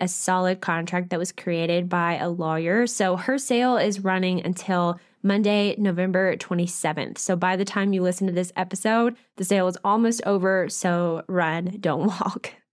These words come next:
Oh, and one last thing that I wanted to mention too is that if you are a more established photographer and you're hoping to scale your business this year and maybe add digital products or online courses or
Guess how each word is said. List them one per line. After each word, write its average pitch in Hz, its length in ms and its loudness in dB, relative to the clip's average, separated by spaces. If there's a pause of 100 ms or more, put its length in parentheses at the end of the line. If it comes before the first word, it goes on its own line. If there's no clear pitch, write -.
Oh, 277 180 4
and 220 260 2
one 262 280 2
last 196 360 0
thing 190 240 0
that 180 80 0
I 185 120 2
wanted 180 320 0
to 190 80 -6
mention 180 400 -2
too 180 440 0
is 196 260 -2
that 185 340 0
if - 280 -6
you 240 300 2
are 190 480 2
a - 40 -2
more 285 200 2
established 254 560 0
photographer 233 540 0
and 208 240 2
you're 196 120 2
hoping 202 440 0
to 180 280 0 (220)
scale 277 300 0
your 277 120 2
business 233 380 2
this 233 240 -2
year 220 340 4
and 180 280 0
maybe 190 260 0
add 170 400 -2
digital 175 380 -2
products 262 500 0
or - 80 -2
online 175 360 -2
courses 240 720 0
or 180 280 2